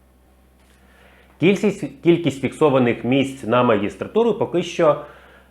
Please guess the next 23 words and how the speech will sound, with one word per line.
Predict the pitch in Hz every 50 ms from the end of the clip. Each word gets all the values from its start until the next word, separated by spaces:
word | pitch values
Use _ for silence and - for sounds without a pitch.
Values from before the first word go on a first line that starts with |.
| - -
е, | 117 117 120 113
невідома. | 117 139 143 139 147 143 127 135 135 120 107 95 90 85 82 - -
Як | 98 107 120 117 -
тільки | - 156 151 135 139 131
Міністерство | 127 127 127 127 123 - 151 139 123 110 - 120 110
освіти | 113 110 - 131 147 - - 113
і | 107
науки | 113 117 127 127 127 - 101
доведе | 104 110 107 113 110 107 120 110
її | 104 104 98
до | 87 95
нас, | 107 127 156 185 190 - -
ми | 117 107 127
одразу | 117 104 95 113 135 165 185 185 165 180 165 - - - - - -
оприлюднимо | 104 95 - 104 104 110 143 139 135 131 117 110 110 104 104
її | 98 98 101 117 135 147 151 135 113 92 87
скрізь, | 90 - - 135 143 151 123
де | 101 110 110
тільки | 110 113 104 104 - 104
можливо. | 101 95 87 87 90 85 85 90 123
І | 151 160
на | 139 127
нашому | 127 131 131 127 - - 127 113 110 110 98 -